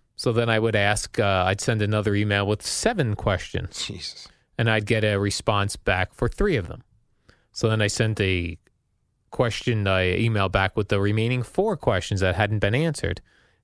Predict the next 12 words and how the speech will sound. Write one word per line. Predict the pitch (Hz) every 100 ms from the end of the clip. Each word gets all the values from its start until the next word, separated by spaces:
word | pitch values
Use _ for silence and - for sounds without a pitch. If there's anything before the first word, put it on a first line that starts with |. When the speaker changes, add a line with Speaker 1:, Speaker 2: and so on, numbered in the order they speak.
| -
Speaker 1:
at | 107
which | 170 - -
point | 151 135 113
the | 107 98
lawyer | 95 107 135 147 147 127 120 -
slash | - - 117 104 95 -
seller | - - 151 127 110
said, | - - 104 98 101 - _ - - - -
"We've | 123 151 -
told | - 214 226 190
you | 208
enough. | 190 165 147 151 - -